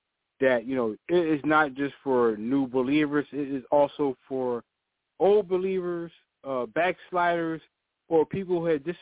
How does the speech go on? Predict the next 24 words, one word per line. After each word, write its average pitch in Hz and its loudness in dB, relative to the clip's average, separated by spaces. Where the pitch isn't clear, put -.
forgotten 147 -6
about, 135 0
you 139 -6
know, 120 -2
their, 135 2
you 131 -6
know, 113 -4
dedication 143 -2
to, 113 -12
to 113 -12
God 131 2
and 113 -8
Christ, 156 -2
and 135 -4
to 139 -4
understanding 139 0
that, 123 0
you 127 -6
know, 120 0
hey, 131 -2
we 165 4
established 143 -2
a 131 -6
bond. 135 0